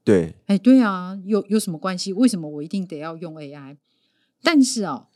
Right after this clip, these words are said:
Speaker 2: 等到二零二一年之后，我们开始发现说，欧盟那边C bam这件事情开始出来了，就是碳边境税开始出来之后。
Speaker 1: 对，碳关税的时候。
Speaker 2: 然后呢，大家就开始说，哎，那你要先从什么开始？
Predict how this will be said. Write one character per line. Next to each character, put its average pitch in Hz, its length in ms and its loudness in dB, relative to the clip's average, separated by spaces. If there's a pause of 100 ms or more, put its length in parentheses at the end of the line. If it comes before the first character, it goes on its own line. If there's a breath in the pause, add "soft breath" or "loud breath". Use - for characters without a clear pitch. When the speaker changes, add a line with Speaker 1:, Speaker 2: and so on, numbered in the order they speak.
(320)
Speaker 2:
等 185 220 0
到 254 180 0
二 247 220 -4
零 190 220 -6
二 226 140 -4
一 190 160 -6
年 160 240 -8
之 165 120 -14
后， 202 100 -8
我 165 80 -10
们 165 160 -12
开 202 180 -8
始 180 160 -12
发 175 220 -12
现 175 240 -10
说， 165 380 -12
欧 254 160 4
盟 185 320 2
那 185 100 -6
边 175 260 -14
C 185 320 -10
bam 170 360 -8
这 185 120 -8
件 170 200 -12
事 170 100 -16
情 147 180 -12
开 151 160 -12
始 135 140 -20
出 135 220 -16
来 113 220 -14
了， 123 180 -14
就 196 120 -6
是 190 140 -8
碳 170 260 -10
边 156 240 -10
境 151 240 -14
税 156 160 -10
开 190 160 -8
始 - 140 -12
出 165 200 -16
来 - 40 0
之 104 60 6
后。 90 60 4
Speaker 1:
对， 87 60 -4
碳 101 120 -2
关 95 180 -2
税 92 140 -2
的 78 100 -2
时 104 100 -10
候。 - 160 -16 (360)
Speaker 2:
然 214 200 4
后 370 180 -2
呢， 269 140 4
大 269 180 -4
家 269 60 -2
就 262 120 -4
开 240 180 -4
始 190 80 -8
说， 185 160 -14
哎， 294 160 -2
那 349 80 -8
你 262 120 6
要 208 120 0
先 240 180 2
从 202 160 -2
什 180 140 -10
么 156 80 -12
开 220 180 -8
始？ 185 300 -6